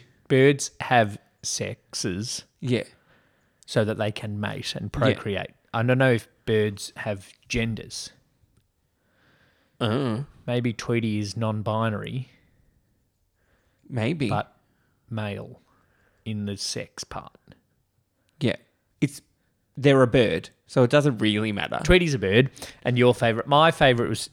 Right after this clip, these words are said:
Speaker 1: always Tassie Devil.
Speaker 2: Which is very patriotic of you.
Speaker 1: And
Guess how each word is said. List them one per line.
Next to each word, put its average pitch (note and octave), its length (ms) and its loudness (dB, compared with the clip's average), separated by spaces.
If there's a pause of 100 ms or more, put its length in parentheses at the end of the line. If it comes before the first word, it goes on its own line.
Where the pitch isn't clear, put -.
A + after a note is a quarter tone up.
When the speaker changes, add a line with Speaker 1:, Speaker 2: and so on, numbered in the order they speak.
Speaker 1:
always A2 380 -2
Tassie G2+ 400 0
Devil. F#2 320 -4 (320)
Speaker 2:
Which - 180 -8
is A2 100 -6
very C#3+ 280 6
patriotic G2 720 -2
of A2+ 100 -10
you. B2 60 2
Speaker 1:
And B2 260 2